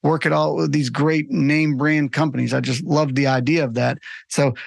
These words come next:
I tried to figure out, how do I get involved in this? What, what do I, who do I reach out to? Who,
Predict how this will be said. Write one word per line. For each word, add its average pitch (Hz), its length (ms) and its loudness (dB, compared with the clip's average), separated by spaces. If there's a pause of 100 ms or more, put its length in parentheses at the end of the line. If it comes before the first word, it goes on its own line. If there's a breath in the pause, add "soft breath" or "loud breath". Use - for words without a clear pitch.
(100)
I - 120 2
tried 175 260 0
to 156 60 -2
figure 165 220 0
out, 147 100 0
how 123 280 0
do 185 120 0
I 156 160 0
get 139 180 0
involved 151 480 0
in 123 120 0
this? 117 180 -2
What, 135 260 0
what 180 200 2
do 170 160 0
I, 156 60 0
who 156 120 2
do 202 120 4
I 165 60 4
reach 160 260 -2
out 226 220 0
to? 127 100 -2
Who, 156 220 2